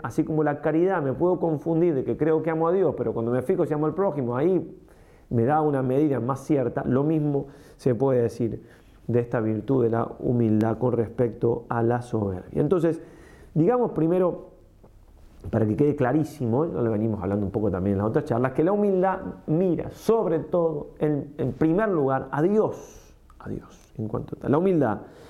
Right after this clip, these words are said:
dice el angélico doctor, mira principalmente a la sujeción del hombre a Dios. Y eso, que, por eso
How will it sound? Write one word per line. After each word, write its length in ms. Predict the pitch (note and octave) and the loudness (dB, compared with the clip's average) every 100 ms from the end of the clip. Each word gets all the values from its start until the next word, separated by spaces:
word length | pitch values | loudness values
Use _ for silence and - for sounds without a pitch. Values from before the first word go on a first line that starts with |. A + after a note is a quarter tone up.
| - - - - | -20 -20 -20 -2
dice 260 | C#3+ B2 C3+ | 0 2 2
el 100 | B2 | 0
angélico 640 | B2 A#2+ - D#3 B2+ - | 0 -4 0 0 2 2
doctor, 560 | C#3+ G#2+ A#2 G#2 G#2+ C#3 | 0 -2 -2 2 2 2
mira 460 | C#3 D#3 D3 C3 | 2 2 2 0
principalmente 1040 | - C#3+ C3+ B2+ C3 C#3 C#3 C#3+ D#3 D3 C#3+ | 0 0 0 0 -2 0 0 0 0 0 0
a 40 | |
la 120 | B2+ | 0
sujeción 800 | A#2 C#3 - B2+ B2 E3+ F#3 F#3+ | -2 -6 -2 -4 0 0 0 0
del 200 | D#3 A#2+ | 0 2
hombre 600 | C#3+ G3 F#3+ F3 F3 - - | 2 0 -4 -2 -2 -4 -8
a 140 | C#3+ | 0
Dios. 640 | D3 D#3+ A#2 - - - - - - - - | 2 2 0 -6 -18 -20 -20 -20 -20 -20 -4
Y 60 | - | -2
eso, 240 | A#2+ E3 - - - - | 0 -2 -4 -18 -20 -2
que, 200 | C3+ C3 | -2 -2
por 240 | - B2 | -2 -2
eso 260 | B2 C#3 | 0 -2